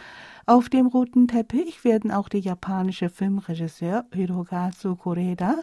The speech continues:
und der japanische Schauspieler Ryo Kase erwartet. Am zweiten Tag des Filmfestes wird ein fünfzehnminütiger Trailer zu Avatar zwei, The Way of Water, veröffentlicht.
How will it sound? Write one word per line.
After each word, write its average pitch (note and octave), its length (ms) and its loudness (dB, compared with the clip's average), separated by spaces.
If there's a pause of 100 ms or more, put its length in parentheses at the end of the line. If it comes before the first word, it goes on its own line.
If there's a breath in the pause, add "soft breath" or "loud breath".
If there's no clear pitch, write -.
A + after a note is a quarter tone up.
(260 loud breath)
und B3 140 4
der B3+ 80 2
japanische C4+ 580 0
Schauspieler F#3 640 -4
Ryo G3 300 0
Kase F3+ 520 -4
erwartet. E3+ 800 -8 (1300 loud breath)
Am A#3 220 4
zweiten D4+ 480 -2
Tag F3+ 260 -2
des F#3+ 160 -6
Filmfestes A#3+ 800 -2 (220 loud breath)
wird C4 160 4
ein C4 100 6
fünfzehnminütiger G#3+ 1040 2
Trailer F#3+ 640 0
zu - 160 -8
Avatar F3+ 600 -4
zwei, F#3 640 -2
The F3+ 160 -4
Way F3+ 260 -2
of - 160 -10
Water, F3+ 420 -2
veröffentlicht. D#3+ 800 -4